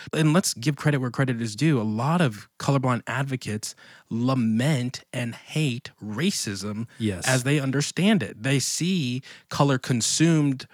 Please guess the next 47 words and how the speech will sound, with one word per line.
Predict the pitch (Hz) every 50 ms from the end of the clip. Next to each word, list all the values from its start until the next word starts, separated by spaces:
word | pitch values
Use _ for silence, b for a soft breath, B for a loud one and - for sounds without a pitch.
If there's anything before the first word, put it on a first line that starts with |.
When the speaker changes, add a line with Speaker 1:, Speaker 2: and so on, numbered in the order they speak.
| b b b
Speaker 1:
societies, | b - - 120 - - 143 170 196 208 165 135 117 117 117 123 131 135 - - _ _ _ _ -
you | 101 104
know, | 104 98
whites | 95 87 107 110 120 - -
only | 120 120 117 113
over | 113 110 110
here, | 104 113 120 113
coloreds | - - 123 117 117 110 107
only | 123 113 113 110 110 107 104 - - -
over | 120 104 107
here, | 110 120 143 139 117 - B B B B B
and | - 151
they | 160 185 190
hate | 160 208 254 - -
that. | 110 101
They're | - 127
like, | 135 139 127
"That's | 156 165 -
terrible." | - - - 185 247 311 254 143 104 87 85 78 - - B B B
And | - 135 -
so | 143 143
I |
want | 139 131 131 139 156 160 135 -
to | - 139 127 120 98
be | 90 107 120
clear | 107 - - 151 156
about | 131 104 92 87 -
that. | - 85 - B B B B B B
So | - - 156 151
they | 139 147 151
say, | 147 - 147
you | 135 123 127
know, | 131
"The | 120 123
laws | 120 120 120 127 120
are | 123 117
off | 113 113 -
the | -
books." | 101 98 101 82 - -
And | 117 120 117 110
here's | 131 143 143 127
the | 127 127
analogy | 110 107 117 110 107 110 104 98 107 87
I | 87
would | 104 98 95 98
give | 104 113 107 98 92 92 - -
is | - 113 110 107 101 101 104